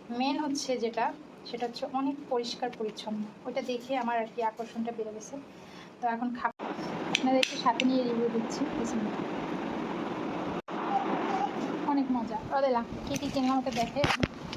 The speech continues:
ময়লা আছে বিছানা। তুমি একদম ধরো না, তোমাদের সাথে বাইরে আর যাবো না, তোমরা পোগাই পোগাই, এই যে এটাতে আরেকটু আছে, খাও, কোল্ড ড্রিঙ্কস এটা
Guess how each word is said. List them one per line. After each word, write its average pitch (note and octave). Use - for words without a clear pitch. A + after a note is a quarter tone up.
ময়লা A#3
আছে A3+
বিছানা। A3+
তুমি D4
একদম D4+
ধরো A#3
না, G3
তোমাদের B3+
সাথে D4
বাইরে B3+
আর C4
যাবো A3+
না, G#3+
তোমরা A#3
পোগাই C4
পোগাই, C4+
এই C4+
যে C#4
এটাতে -
আরেকটু A3+
আছে, -
খাও, E3
কোল্ড A3+
ড্রিঙ্কস A3+
এটা A3+